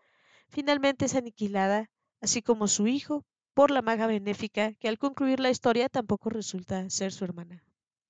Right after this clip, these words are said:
El relato de Hamilton, eh, se puede considerar como una suerte de exorcismo. De acuerdo con la costumbre de los adultos cultos, casi a mil setecientos veinte no hacían bien que pensar de la brujería,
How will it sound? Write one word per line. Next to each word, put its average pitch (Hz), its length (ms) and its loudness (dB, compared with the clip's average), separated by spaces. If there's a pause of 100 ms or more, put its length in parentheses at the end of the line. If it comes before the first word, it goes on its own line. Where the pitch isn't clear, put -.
(1300)
El 254 140 -2
relato 392 320 6
de 359 180 8
Hamilton, 320 600 4 (500)
eh, 220 360 0
se 220 180 2
puede 233 880 4
considerar 294 720 4
como 220 260 4
una 285 280 4
suerte 320 640 2
de 233 300 2
exorcismo. 196 760 0 (420)
De 269 100 4
acuerdo 349 340 6
con 269 320 6
la 240 200 2
costumbre 240 480 2
de 277 60 4
los 220 220 0
adultos 208 420 -2
cultos, 269 640 0 (460)
casi 320 260 4
a 302 60 4
mil 269 160 -2
setecientos 247 720 0
veinte 208 520 0
no 202 180 0
hacían 202 580 0
bien 196 260 -2
que 202 140 -8
pensar 196 580 -2
de 196 140 -4
la 190 80 -6
brujería, 277 580 2